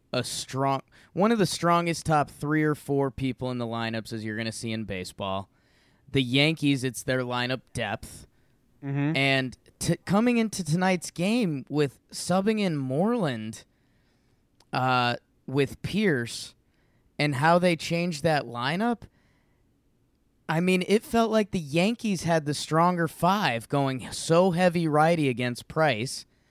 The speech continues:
Speaker 1: And again, with the, the Red Sox taking out Pierce, and man, they, they got to him early. And that's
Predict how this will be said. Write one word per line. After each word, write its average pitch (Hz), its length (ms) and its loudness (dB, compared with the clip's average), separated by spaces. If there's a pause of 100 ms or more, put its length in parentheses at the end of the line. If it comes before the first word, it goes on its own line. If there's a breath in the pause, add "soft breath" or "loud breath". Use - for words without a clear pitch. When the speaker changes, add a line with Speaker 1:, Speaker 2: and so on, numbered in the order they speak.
(960)
Speaker 1:
And 147 340 4 (220)
again, 131 400 2
with 117 160 -10
the, 123 240 -4 (120)
the 127 140 -4
Red 131 200 0
Sox 127 260 -2
taking 123 240 -4
out 110 160 -4
Pierce, 196 460 -4 (100)
and 156 520 -2 (760)
man, 185 340 2
they, 143 180 4 (180)
they 139 160 0
got 143 380 0
to 233 200 0
him 233 120 -2
early. 143 440 0
And 190 140 0
that's 196 260 2